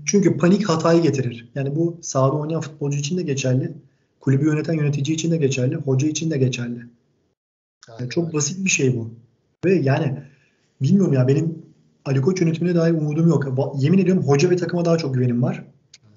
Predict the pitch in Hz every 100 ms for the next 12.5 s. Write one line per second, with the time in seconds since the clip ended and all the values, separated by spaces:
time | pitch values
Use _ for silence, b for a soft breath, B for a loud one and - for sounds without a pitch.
0 | - 143 156 147 160 170 175 175 165 156
1 | 156 165 147 139 135 123 139 - 147 202
2 | 247 - 117 117 - - _ _ _ _
3 | 135 170 180 131 127 143 139 165 165 -
4 | 190 - 131 160 156 156 165 139 110 113
5 | 165 185 - 226 196 165 147 139 160 208
6 | 185 185 - 180 160 147 165 175 156 -
7 | 107 107 - _ _ _ _ _ _ _
8 | _ _ _ _ _ _ _ 117 110 107
9 | 139 143 143 143 175 185 156 139 123 127
10 | - 147 165 180 151 165 156 135 - 127
11 | 127 120 - 117 123 113 165 139 143 135
12 | 143 135 123 120